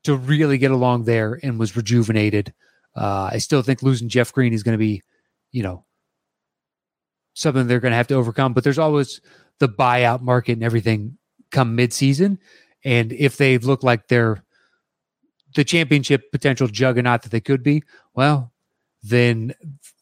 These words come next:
there is a very good chance they're gonna have their pick of the litter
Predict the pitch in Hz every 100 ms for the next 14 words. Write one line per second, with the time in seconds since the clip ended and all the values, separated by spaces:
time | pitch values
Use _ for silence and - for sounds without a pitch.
0 | - 139 127 127 117 123 107 131 131 120
1 | 120 131 117 - 120 120 117 110 - 135
2 | 127 117 110 110 98